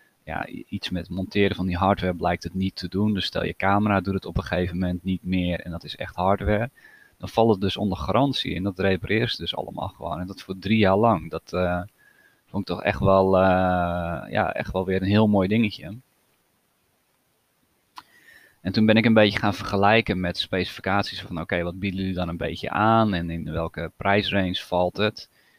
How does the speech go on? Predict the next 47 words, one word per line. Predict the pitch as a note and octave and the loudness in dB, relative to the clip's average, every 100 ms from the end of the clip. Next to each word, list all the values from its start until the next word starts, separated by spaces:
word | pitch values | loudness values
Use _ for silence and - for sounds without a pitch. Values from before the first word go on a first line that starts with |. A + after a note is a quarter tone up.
| _ - | _ -16
Want | F2+ | -8
als | F#2+ | -6
je | G2 | -4
gaat | - - | -6 -4
kiezen | A#2+ A#2 G#2+ | -2 -2 -4
voor | F2+ F2 | -4 -6
een | F2 G2 | -6 -6
Android | G2 F#2 E2 - | -6 -4 -8 -8
toestel, | - B2+ - D#2+ D#2 F#2 | -4 -2 -2 -2 -2 0
een | F2+ | 0
aantal | E2 F#2+ F2 F2 | -2 -2 -4 -6
zaken | F2+ F2+ F2 | -2 -2 -2
waar | E2+ E2+ E2+ | -2 -2 -2
je | E2 E2 | -4 -2
rekening | F#2 G#2+ G#2 F#2 F2+ | -2 -2 -2 -2 -2
mee | F2+ E2+ | -2 -4
dient | F2 F#2 E2+ | -6 -8 -6
te | |
houden, | E2+ F2+ G#2 F2+ E2 F2 _ _ _ _ | -6 0 2 2 0 -6 _ _ _ _
dat | E2+ F#2 | -8 -6
is | F#2+ | -4
natuurlijk, | F#2 - F2+ F2+ - | -6 -6 -4 -4 -4
eh, | F2 F2 | -2 -2
wat | E2+ - | -4 -8
voor | - | -10
processor | - A2 G#2+ A2 | -2 0 0 0
gaat | G2+ G2 - | 2 2 2
erin, | G2 F#2+ | 2 0
hoe | F#2 F2+ | -2 -4
snel | - G2 G2 | 0 2 2
is | F#2+ F#2 | 2 0
hij, | F#2 F#2+ G2+ _ _ _ _ _ | -2 -4 -4 _ _ _ _ _
eh, | E2 E2 E2 D#2+ | -6 -4 -2 -2
wat | E2+ | -4
is | F2+ | -2
het | G#2 G2 | -2 4
werkgeheugen | G#2 G2+ - - F2+ F2 F#2 E2 | 6 6 2 2 4 4 2 -2
en | F2 | -4
wat | E2+ - | -4 -8
is | - | -10
de | - | -6
opslagruimte | A2 - G2+ F2+ F2 E2 E2+ D#2 - | -4 0 -2 0 0 0 -2 -8 -10
die, | D#2 D2+ | -6 -4
eh, | D2+ | -6
gebruikt | - - D#2+ D2+ - | -8 -10 -6 -6 -6
gaat | - | -10
worden. | D2 E2 G#2 | -6 -4 -4